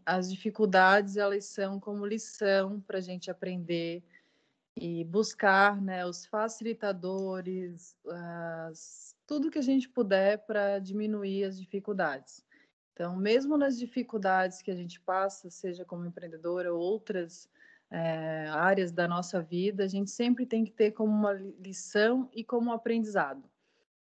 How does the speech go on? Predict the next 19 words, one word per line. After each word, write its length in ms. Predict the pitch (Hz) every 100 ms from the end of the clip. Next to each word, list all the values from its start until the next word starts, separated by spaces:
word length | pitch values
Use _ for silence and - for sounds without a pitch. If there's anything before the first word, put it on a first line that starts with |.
| 170
Então, 500 | - 180 190 233 - _
é 220 | - 190 196
difícil 480 | 180 175 175 170
empreender? 560 | 170 165 160 165 202 - -
É, 300 | 180 160 - -
não 240 | 165 170
é 80 | 202
fácil. 540 | 196 - 135 131 -
A 40 | 160
gente 160 | 165
tem 160 | - 180
que 80 | 170
se 100 | -
dedicar, 580 | 165 156 - 190 185 180
a 80 |
gente 280 | 170 170 160
tem 180 | - 170
que, 260 | 160 165 156 _ _ _ _
é, 440 | 175 165 156 156